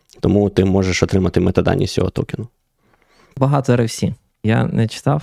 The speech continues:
Speaker 2: але
Speaker 1: Там
Speaker 2: мені
Speaker 1: багато R F C, і я
Speaker 2: мені просто цікаво, типу, мені здавалось просто, що оус два не
Speaker 1: Я
Speaker 2: диктує
Speaker 1: тобі гарантую,
Speaker 2: інформацію,
Speaker 1: що якщо ти
Speaker 2: який,
Speaker 1: достатньо
Speaker 2: який
Speaker 1: розберешся,
Speaker 2: токен.
Speaker 1: то це так і буде.
Speaker 2: А що саме буде?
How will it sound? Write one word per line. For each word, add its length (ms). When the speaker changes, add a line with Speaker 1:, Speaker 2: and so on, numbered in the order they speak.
Speaker 2:
але 120
Speaker 1:
Там 100
Speaker 2:
мені 200
Speaker 1:
багато 280
R 60
F 40
C, 140
і 120
я 260
Speaker 2:
мені 180
просто 240
цікаво, 320
типу, 180
мені 200
здавалось 380
просто, 280
що 240
оус 280
два 220
не 160
Speaker 1:
Я 40
Speaker 2:
диктує 360
Speaker 1:
тобі 220
гарантую, 240
Speaker 2:
інформацію, 380
Speaker 1:
що 80
якщо 220
ти 40
Speaker 2:
який, 120
Speaker 1:
достатньо 340
Speaker 2:
який 140
Speaker 1:
розберешся, 440
Speaker 2:
токен. 20
Speaker 1:
то 120
це 180
так 220
і 40
буде. 320
Speaker 2:
А 80
що 180
саме 320
буде? 260